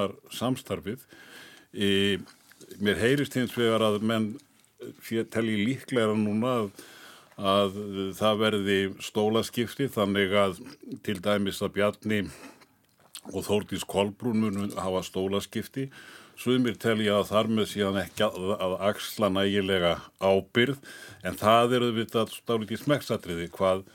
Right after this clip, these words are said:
menn telja <clears throat> hæfilega refsingu fyrir svona, svona þetta álit, uh,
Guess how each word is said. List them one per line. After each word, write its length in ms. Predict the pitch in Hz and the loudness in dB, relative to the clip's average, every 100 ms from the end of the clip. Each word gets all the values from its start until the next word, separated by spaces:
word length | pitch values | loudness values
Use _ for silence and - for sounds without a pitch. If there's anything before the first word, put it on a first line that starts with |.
| - - - - - - _ | -20 -20 -20 -20 -20 -20 _
menn 260 | 104 101 90 | -2 0 0
telja 480 | 104 104 104 98 95 - - - | 0 0 4 4 2 2 2 4
<clears throat> 400 | 147 - - 92 | 2 -2 -6 2
hæfilega 460 | 123 131 123 117 117 | 4 4 2 2 6
refsingu 560 | 147 - 135 95 - - - - - | 4 4 -2 -2 -6 -12 -16 -18 -18
fyrir 420 | - - 120 113 | -10 0 0 0
svona, 380 | 104 113 104 101 104 104 - 107 92 - 110 98 | -2 -2 0 0 -2 -8 -12 -12 -12 -14 -16 -16
svona 400 | 98 107 98 92 98 92 | -8 -2 0 2 0 -2
þetta 340 | 98 98 101 | -4 -2 2
álit, 540 | 101 107 98 95 - - | 2 2 0 -2 -4 -10
uh, 800 | 98 92 90 92 92 90 90 | -4 -2 0 -2 -2 -6 -8